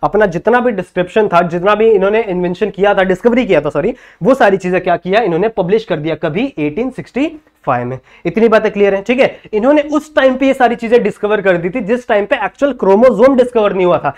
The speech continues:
एक्चुअल जीन डिस्कवर नहीं हुआ था। उस टाइम के, अ, उससे पहले ही, ठीक है, उस टाइम के पहले ही इन्होंने डिस्कवर कर दिया कि हाँ भाई, कुछ ऐसी चीजें हैं जो ट्रांसफर हो रही हैं एक पैरेंट से एक ऑफस्प्रिंग के अंदर। आज हमें पता है कि वो सारी चीजें क्या होती हैं, जीन,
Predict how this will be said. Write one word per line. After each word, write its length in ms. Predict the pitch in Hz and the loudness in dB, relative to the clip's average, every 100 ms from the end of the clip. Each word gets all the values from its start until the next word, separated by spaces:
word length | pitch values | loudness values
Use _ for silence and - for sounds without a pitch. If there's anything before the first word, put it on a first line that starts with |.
| - 185 | -8 -6
एक्चुअल 320 | 180 277 277 | -4 -2 -2
जीन 300 | 165 277 285 | 2 2 2
डिस्कवर 360 | 254 254 220 202 | 0 2 2 2
नहीं 140 | 196 | 0
हुआ 100 | 190 | 0
था। 60 | 240 | 0
उस 280 | 262 247 | -2 -4
टाइम 200 | 247 226 | -4 -4
के, 100 | 233 | -4
अ, 280 | 247 247 175 185 | -8 -6 -6 -6
उससे 260 | - 294 | -4 -2
पहले 320 | 269 220 254 | 0 0 2
ही, 220 | 262 139 - | 2 0 -4
ठीक 120 | 165 | -2
है, 60 | 262 | 2
उस 200 | 214 - | 0 2
टाइम 160 | 214 214 | 0 2
के 100 | 254 | 0
पहले 380 | - 185 240 | 0 0 2
ही 140 | 277 240 | 2 0
इन्होंने 260 | 208 214 | 0 0
डिस्कवर 380 | 208 180 185 196 | -2 -4 -4 -4
कर 160 | 196 156 | -4 -4
दिया 240 | 160 240 - - | -2 -4 -6 -8
कि 60 | 180 | -4
हाँ 220 | 175 220 | 0 2
भाई, 140 | 180 247 | 2 0
कुछ 260 | 254 247 | -2 -4
ऐसी 300 | 269 208 240 | -2 0 -2
चीजें 300 | 233 175 160 | -2 -4 -2
हैं 200 | 170 247 - _ | 0 -2 -4 _
जो 60 | 180 | -4
ट्रांसफर 460 | 180 170 165 208 185 | -2 -2 -2 -2 0
हो 180 | 190 | 2
रही 200 | 202 196 | 2 2
हैं 160 | 202 302 - _ - | 2 0 -4 _ -4
एक 140 | 214 | -2
पैरेंट 360 | - 160 165 165 | 2 2 2 0
से 120 | 254 | -2
एक 280 | 233 214 - | 0 0 -2
ऑफस्प्रिंग 440 | 156 - 175 175 | -8 -6 -4 -2
के 80 | 165 | -2
अंदर। 220 | 160 160 - _ | -2 -4 -8 _
आज 200 | 170 196 | 0 2
हमें 180 | 202 196 | 2 0
पता 180 | 196 196 | 0 0
है 60 | 190 | -2
कि 80 | |
वो 120 | 196 190 | -2 -4
सारी 220 | 190 190 | -4 -4
चीजें 240 | 196 185 | -6 -6
क्या 120 | 185 | -4
होती 240 | 175 180 180 | -4 -4 -6
हैं, 140 | 180 | -8
जीन, 280 | 135 233 269 | -4 -2 -2